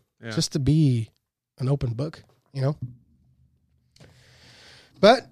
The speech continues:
Speaker 2: uh, damn, that one's a sad one.
Speaker 1: Yeah,
Speaker 2: Let's, let's kinda
Speaker 1: it's,
Speaker 2: cheer
Speaker 1: it's
Speaker 2: it
Speaker 1: tough.
Speaker 2: up.
Speaker 1: You just keep hoping things will change, but
Speaker 2: Yeah. What do you think? Uh,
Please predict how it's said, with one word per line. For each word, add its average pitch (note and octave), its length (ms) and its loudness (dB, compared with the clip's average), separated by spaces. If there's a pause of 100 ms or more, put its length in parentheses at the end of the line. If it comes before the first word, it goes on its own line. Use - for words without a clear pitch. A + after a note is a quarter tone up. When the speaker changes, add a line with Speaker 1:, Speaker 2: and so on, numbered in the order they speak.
(100)
Speaker 2:
uh, G#3 560 6 (1400)
damn, C3 140 -8
that C#3 100 -4
one's D3+ 160 -8
a A2+ 40 -14
sad A#2 260 -14
one. G#2+ 140 -18 (220)
Speaker 1:
Yeah, C3+ 260 -4
Speaker 2:
Let's, B2 120 -10
let's C#3+ 120 -14
kinda E3 180 -2
Speaker 1:
it's, - 100 -10
Speaker 2:
cheer D3 180 -4
Speaker 1:
it's C3 80 -8
Speaker 2:
it C3 40 -4
Speaker 1:
tough. A#2+ 120 -6
Speaker 2:
up. - 60 -18
Speaker 1:
You C#3 60 -12
just C#3 140 -12
keep C#3 160 -12
hoping C3+ 240 -10
things C3 180 -12
will B2+ 80 -12
change, A#2+ 360 -12
but - 220 -16 (580)
Speaker 2:
Yeah. - 80 -20 (1040)
What D3+ 80 -10
do D3 60 -6
you C#3 60 -10
think? B2+ 360 -12
Uh, C3 400 -10